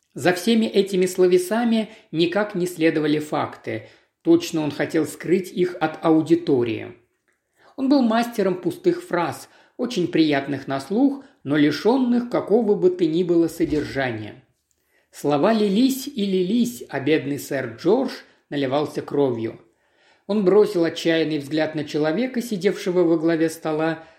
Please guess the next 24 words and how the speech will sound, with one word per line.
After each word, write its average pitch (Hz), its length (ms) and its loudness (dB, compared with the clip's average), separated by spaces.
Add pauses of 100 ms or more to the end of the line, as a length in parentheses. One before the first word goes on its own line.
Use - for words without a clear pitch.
и 175 100 2
тот 214 260 4
пришел 170 480 0
ему 139 220 -2
на 135 160 -6
помощь. 120 580 -10 (340)
«Ладно, 160 540 0
Джордж», — 139 400 2 (320)
сказал 160 480 -2
Эдвард 170 520 0
Ферриер, — 123 760 -2 (260)
«я 147 160 -2
сам 214 280 -2
все - 180 0
объясню». 139 680 -4 (880)
Пуаро 190 260 4
перевел 170 380 4
взгляд 151 360 -2
с - 80 -16
министра 151 480 -4
внутренних 135 640 -6
дел 185 200 4
на 180 140 0
премьер-министра. 131 1000 -4